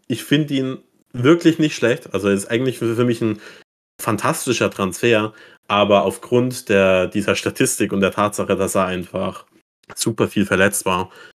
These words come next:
kann man jetzt nicht von einem irgendwie massiven Tran-, also einem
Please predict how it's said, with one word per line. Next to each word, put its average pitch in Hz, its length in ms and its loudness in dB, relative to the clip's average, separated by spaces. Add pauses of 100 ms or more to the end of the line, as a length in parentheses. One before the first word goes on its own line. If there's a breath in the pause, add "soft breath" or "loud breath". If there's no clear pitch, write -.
kann - 140 -6
man 95 100 0
jetzt 98 200 -2
nicht 113 160 4
von 98 180 2
einem 90 300 -2 (400 loud breath)
irgendwie 90 560 -4 (380)
massiven 107 460 0
Tran-, 98 200 0
also 90 220 0
einem 90 280 0